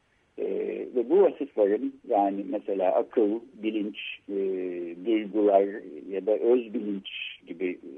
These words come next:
vasıfların bir canlıda olup olmadığını nasıl anlarız derseniz, o zaman zihin felsefesinin, e, hayvanlarda zihin konusuna, e, girmiş oluruz.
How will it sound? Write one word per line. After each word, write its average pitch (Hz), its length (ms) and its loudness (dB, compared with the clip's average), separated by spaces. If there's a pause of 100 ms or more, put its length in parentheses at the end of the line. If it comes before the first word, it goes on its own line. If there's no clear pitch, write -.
(200)
vasıfların 104 640 -2 (420)
bir 139 140 6
canlıda 135 400 6
olup 135 320 6
olmadığını 139 640 6
nasıl 156 460 4
anlarız 92 440 0 (140)
derseniz, 95 580 0
o 185 140 0
zaman 185 340 2 (600)
zihin 170 260 0
felsefesinin, 147 1000 0
e, 127 480 -4
hayvanlarda 143 760 4
zihin 143 460 2 (540)
konusuna, 92 480 -4 (260)
e, 85 60 -10 (260)
girmiş 92 380 -6
oluruz. - 400 -8